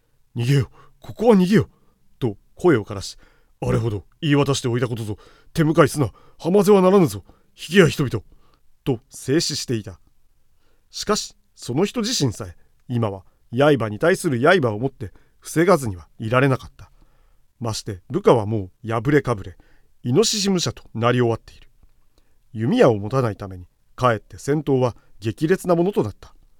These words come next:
僧兵の数は武者に何倍していた。撃たれる者は兼康の部下に多く、やがて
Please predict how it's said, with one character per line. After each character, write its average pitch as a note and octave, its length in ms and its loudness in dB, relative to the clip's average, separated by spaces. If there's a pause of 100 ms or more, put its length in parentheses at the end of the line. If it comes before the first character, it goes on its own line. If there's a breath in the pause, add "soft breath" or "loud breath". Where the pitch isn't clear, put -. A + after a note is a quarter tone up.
(540)
僧 F#3 320 -6
兵 G#3+ 160 2
の F#3 120 0
数 A#2 220 -2
は - 120 -20 (200)
武 B2 80 -2
者 A#2+ 120 -4
に F2+ 120 -12
何 A#2 200 -4
倍 D3 180 2
し - 80 -8
て A2+ 80 -8
い F#2+ 60 -14
た。 - 140 -20 (680)
撃 A2+ 60 -12
た A3 120 2
れ B3+ 100 2
る B2 100 0
者 G2 180 -8
は E2+ 120 -20 (240)
兼 C3+ 180 -2
康 B2+ 260 -2
の E3+ 80 -2
部 C#3+ 120 -6
下 C#3 100 0
に E3 100 0
多 A2 100 0
く、 - 200 -20 (400)
や A#2+ 140 -2
が A#2 100 -2
て G#2+ 180 -10